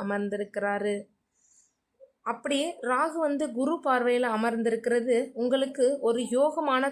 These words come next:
காலகட்டம் அப்படின்னு தான் சொல்லணும். சிஸ்டம்,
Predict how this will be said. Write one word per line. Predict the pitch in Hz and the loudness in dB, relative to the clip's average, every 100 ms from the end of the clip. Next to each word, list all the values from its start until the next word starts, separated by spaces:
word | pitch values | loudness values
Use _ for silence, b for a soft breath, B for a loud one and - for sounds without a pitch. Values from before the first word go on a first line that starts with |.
| 254 | 0
காலகட்டம் | 220 226 214 202 220 208 - | 0 0 -2 -2 -2 -2 -2
அப்படின்னு | 196 208 202 | -2 -2 -2
தான் | 233 - - | -4 -6 -4
சொல்லணும். | 208 202 202 202 202 - _ _ _ _ b b b b | -2 0 0 -2 -4 -10 _ _ _ _ b b b b
சிஸ்டம், | - 285 277 - 302 285 | -4 0 -2 0 0 2